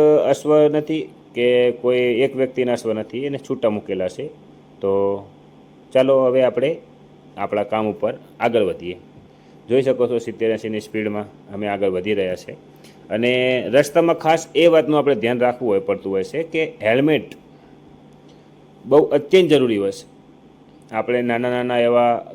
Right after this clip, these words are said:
કામકાજમાં એક હેલ્મેટ પહેરવાનું ચૂકી જતા હોય છે, જેમ કે અમે પણ પોતે નથી પહેર્યું. તો ડસ્ટ છે, ધૂળ છે કે કંઈ પણ કાંકરી કે મોટા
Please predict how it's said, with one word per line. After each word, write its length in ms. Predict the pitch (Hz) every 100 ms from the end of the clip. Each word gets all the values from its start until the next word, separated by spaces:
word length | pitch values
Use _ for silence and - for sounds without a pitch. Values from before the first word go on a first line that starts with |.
| -
કામકાજમાં 560 | 120 123 120 107 104 95 - - - -
એક 200 | 107 101
હેલ્મેટ 400 | 92 104 117 110
પહેરવાનું 420 | 123 117 113 113 110
ચૂકી 260 | 113 123
જતા 220 | 104 90
હોય 140 | 92 90
છે, 200 | - 127
જેમ 220 | 107 117
કે 140 | 117
અમે 260 | - 110 143
પણ 260 | 147 143 127
પોતે 220 | 131 127
નથી 240 | 120 117
પહેર્યું. 340 | 104 98 120 - - - - - -
તો 600 | 135 135 135 135 139 - - - - - - - - - 131
ડસ્ટ 380 | 135 135 -
છે, 560 | 113 117 113 113 113 104 -
ધૂળ 320 | 117 123 117
છે 540 | 113 110 110 110 104 - -
કે 180 | 107 107
કંઈ 240 | 107 113
પણ 160 | 107 110
કાંકરી 460 | - 117 110 110
કે 120 | 98 107
મોટા 320 | 110 113